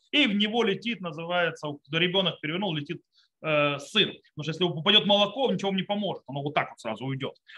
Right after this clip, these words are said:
<laughs> Да, такую вещь, которую вы можете, кстати, сыр тоже очень быстро. Я даже не знаю, что такое молочное, чтоб сразу не ра-, не начало рас-, ра-, растворяться, то есть горячим. Э, проще говорить наоборот. Да? Проще говорить, когда у вас, вы варите, не знаю, какое-нибудь, э,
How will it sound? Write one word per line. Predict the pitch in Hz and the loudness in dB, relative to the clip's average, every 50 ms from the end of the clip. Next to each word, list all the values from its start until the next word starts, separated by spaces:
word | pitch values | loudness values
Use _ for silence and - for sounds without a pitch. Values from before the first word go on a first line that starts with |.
| - - | -12 -8
<laughs> | |
Да, | 139 147 135 117 - 254 247 247 233 208 | -6 -4 0 2 4 4 4 2 -2 -2
такую | 196 226 - 311 294 339 | -2 -2 0 2 2 2
вещь, | 349 - | 2 0
которую | - 233 233 226 220 | 0 0 0 0 2
вы | 226 | 2
можете, | 220 - - _ _ | 0 0 -2 _ _
кстати, | _ - 160 156 | _ -8 -8 -8
сыр | 151 - - - - | -6 -4 -4 -4 -2
тоже | - 190 160 143 | -2 -2 -2 -2
очень | 135 - - 127 120 | -4 -8 -10 -14 -14
быстро. | 123 131 - - 113 113 - _ _ _ _ _ _ _ _ _ _ _ _ | -14 -16 -16 -16 -18 -18 -18 _ _ _ _ _ _ _ _ _ _ _ _
Я | - 139 | -10 -4
даже | 139 156 147 | -2 0 0
не | 170 | 0
знаю, | 165 175 185 156 | 2 4 4 4
что | 139 - - | 4 0 -10
такое | - - 160 165 | -8 -4 -2 2
молочное, | 165 170 185 220 262 262 - - 180 | 4 4 4 4 4 2 0 0 -2
чтоб | 165 - - 156 - | -4 -2 -4 -6 -2
сразу | - 208 208 202 190 180 | 2 4 4 4 4 2
не | 175 175 180 | 4 4 4
ра-, | 180 185 | 4 4
не | 185 196 | 4 4
начало | 196 185 185 180 175 | 2 4 4 2 2
рас-, | 170 143 165 | 0 0 2
ра-, | 185 180 180 175 | 2 4 4 4
растворяться, | 175 180 165 - - 190 190 175 143 123 - - _ _ _ _ _ _ _ | 2 0 0 0 2 4 6 6 4 2 -4 -12 _ _ _ _ _ _ _
то | - | -20
есть | 127 131 127 | -16 -10 -6
горячим. | 151 147 143 131 - - - 143 - _ _ _ _ _ - - _ _ _ | -4 -2 -2 -4 -6 -8 -14 -16 -20 _ _ _ _ _ -20 -20 _ _ _
Э, | - 147 160 180 180 175 180 175 170 165 156 156 151 - | -6 -2 0 2 2 4 4 2 2 0 -2 -4 -6 -4
проще | 180 208 214 214 - 208 | -2 -2 0 0 -2 -2
говорить | 156 180 185 175 139 | 0 0 0 0 2
наоборот. | 160 170 156 147 143 165 165 156 117 92 - _ _ _ _ _ _ | 2 2 2 4 2 0 0 0 -4 -6 -10 _ _ _ _ _ _
Да? | 113 117 135 143 135 _ _ - | -14 -14 -12 -14 -14 _ _ -10
Проще | 139 143 143 - 139 | -10 -10 -10 -10 -10
говорить, | 131 143 143 147 147 143 - | -8 -6 -4 -4 -4 -6 -8
когда | 135 123 127 135 143 139 | -16 -10 -4 -2 -2 0
у | 131 | -2
вас, | 123 120 - - | -4 -8 -10 -12
вы | 135 135 | -10 -2
варите, | 131 147 143 139 135 - 131 | 0 2 2 0 -2 -6 -8
не | 135 | -12
знаю, | 123 123 123 110 | -10 -10 -10 -12
какое-нибудь, | - - - 117 113 - - | -12 -12 -14 -14 -14 -14 -16
э, | 113 | -18